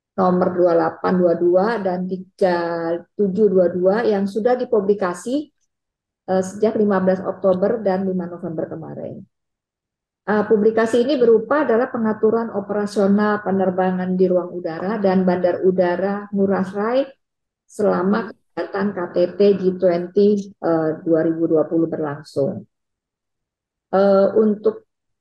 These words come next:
selain itu juga karena ada, akan ada perubahan pola operasi ya, yang biasanya adalah melayani penerbangan,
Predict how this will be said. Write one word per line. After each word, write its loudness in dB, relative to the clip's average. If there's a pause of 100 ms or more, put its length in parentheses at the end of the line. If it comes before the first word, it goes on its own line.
selain 0
itu -4
juga -4
karena -4
ada, 0
akan -6
ada 0
perubahan 2
pola 2
operasi 0
ya, -2
yang -8
biasanya -2
adalah -4
melayani -4
penerbangan, -4